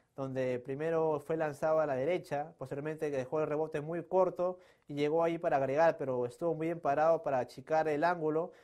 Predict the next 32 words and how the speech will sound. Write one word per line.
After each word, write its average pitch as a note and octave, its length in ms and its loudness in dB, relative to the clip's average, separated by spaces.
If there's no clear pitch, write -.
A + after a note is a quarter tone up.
y C#3+ 60 -4
atajó C3+ 380 -2
nuevamente, C3 540 -4
¿no? C#3 240 -8
Creo F#3+ 300 6
yo G3 400 2
que D3 120 -8
tal C3+ 460 0
vez D#3+ 180 -2
a F3 100 -8
partir D3 300 -2
de D#3+ 100 2
esto E3 320 0
el B2+ 140 0
cuadro D3+ 220 0
arequipeño D3 480 -4
reaccionó C#3 380 -4
un D3+ 100 -8
poco D#3+ 420 0
y D3 180 -4
lo C#3 120 0
fue D#3 160 0
a D#3 40 4
atacar. B2 560 -2
Los C3 140 -10
minutos D3 240 -6
pasaron, D#3+ 640 4
se D3 100 -8
desesperó C3+ 480 -2
el D3 120 -2
cuadro D3+ 640 2
boliviano E3 720 0